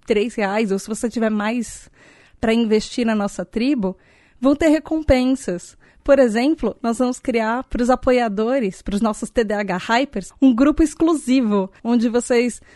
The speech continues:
vão ter, conhecer todas as outras pessoas T D A Hs que estão na nossa tribo, trocar experiências, poder falar quanto vocês quiserem, mandar mensagens e descobrir exatamente isso. A gente não tá sozinho, tem um monte de gente querendo falar com a gente e trocar experiências.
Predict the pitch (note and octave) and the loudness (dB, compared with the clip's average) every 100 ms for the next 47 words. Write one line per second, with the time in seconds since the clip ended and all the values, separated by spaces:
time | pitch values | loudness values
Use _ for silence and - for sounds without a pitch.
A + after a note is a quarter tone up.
0 | _ A3 A3+ B3+ C4+ C4+ C4 C#4+ C#4 C#4 | _ -6 -2 2 4 4 2 -2 -2 -4
1 | C#4+ C#4+ A3+ B3+ C4+ D4 - C#4 - B3+ | -2 -2 0 2 2 -2 -6 -8 -4 0
2 | B3+ C4 - A#3 B3 A#3 G3+ A3 - A#3+ | 0 0 -2 -2 -2 -2 -2 -2 -4 -6
3 | B3 A#3+ A#3+ A#3 B3+ - B3 A3+ A#3 A#3+ | -2 -2 -2 -2 -6 -2 -2 -2 -2 -2
4 | A#3+ A#3+ B3 G#3+ A3 A#3 A#3 - A3+ A#3 | -2 -2 0 0 0 -2 -4 -4 -6 -2
5 | C4+ A#3+ B3 - D4 F4 E4+ C#4 C#4+ C#4 | -2 -2 -4 0 2 2 0 -2 -4 -6
6 | - G#3 A3+ A#3+ A3+ A#3 B3+ A#3+ A3+ A3+ | -6 -2 0 0 -2 -2 -4 -4 -4 -2
7 | A#3 B3 C4+ D4 C4 - D4 A#3 D4 E4+ | -2 0 -2 -2 -6 -4 -4 0 0 0
8 | D#4+ D4 F4 F4+ F4+ - E4+ E4+ D4 E4 | -2 -4 -4 -2 -2 0 -2 0 -2 0
9 | F4+ F#4 G#4 G4 F4+ F4+ F#4+ D#4 E4+ F4+ | 0 0 -4 -4 -6 -2 -4 -2 -2 0
10 | F4 F4+ F4 E4+ F4+ F4+ D#4 D#4+ D#4 E4+ | 0 0 -2 -2 -4 -4 -4 -2 -2 -4
11 | E4+ D4+ E4 E4 E4+ D#4 - D4 D4+ D#4+ | -4 -4 -2 0 0 -2 -2 -2 -2 -2
12 | D#4 C4+ D4+ D#4 C#4 D4 D#4 D4+ - D4+ | -4 0 -2 -2 -8 -6 -2 -4 -2 0
13 | D4+ C#4+ C#4+ D4 - G3 - | 2 2 2 0 -2 -6 -6